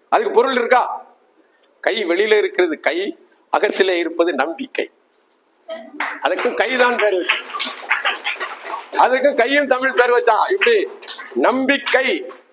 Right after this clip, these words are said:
அந்த நம்பிக்கையில் தான் இன்னைக்கு பீரப்பா நமக்கு என்ன தந்திருக்காங்க? பாடல்களை தந்திருக்கிறார்கள். அந்த நம்பிக்கையில் தான் ஐயா பேசினார்களே, சதா-, சதாவதானி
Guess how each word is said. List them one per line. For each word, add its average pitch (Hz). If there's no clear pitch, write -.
அந்த 151
நம்பிக்கையில் 220
தான் 190
இன்னைக்கு 202
பீரப்பா 214
நமக்கு 185
என்ன 202
தந்திருக்காங்க? 185
பாடல்களை 190
தந்திருக்கிறார்கள். 156
அந்த 196
நம்பிக்கையில் 196
தான் 202
ஐயா 190
பேசினார்களே, 180
சதா-, 180
சதாவதானி 185